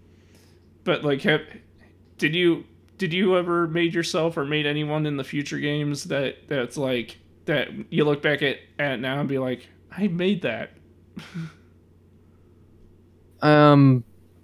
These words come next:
Speaker 2: well, in terms of, like, cr-, character creation, or?
Speaker 1: Yeah, in the term of character creation.
Speaker 2: Yeah, there, I mean, I did kind of make myself in the Rock Band as a character.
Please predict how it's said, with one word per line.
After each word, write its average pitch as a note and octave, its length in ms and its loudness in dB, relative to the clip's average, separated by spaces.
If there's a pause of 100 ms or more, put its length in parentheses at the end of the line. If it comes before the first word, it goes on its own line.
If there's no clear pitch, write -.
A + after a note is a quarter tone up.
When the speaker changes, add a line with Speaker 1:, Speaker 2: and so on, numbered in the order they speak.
(580)
Speaker 2:
well, C#3+ 100 6
in C3 80 8
terms B2 240 2
of, A2+ 60 2
like, G#2+ 180 2
cr-, - 160 -8
character A2+ 460 0
creation, D#3+ 580 -2
or? G#2+ 300 2 (380)
Speaker 1:
Yeah, C#3 140 -2
in C3 60 -2
the B2+ 60 -4
term C#3+ 220 -6
of B2+ 80 -8
character C#3 340 -4
creation. C#3+ 500 -6 (1000)
Speaker 2:
Yeah, E3 180 10
there, E3+ 380 6
I D#3+ 80 10
mean, E3+ 220 10
I E3+ 100 10
did F3+ 240 4
kind D#3+ 240 4
of A#2+ 140 6
make A2 360 2
myself G2 1000 2
in F#2+ 140 2
the F#2+ 60 -2
Rock F2+ 340 0
Band G#2 460 -2 (360)
as G#2+ 160 0
a A2 60 -2
character. A2 540 2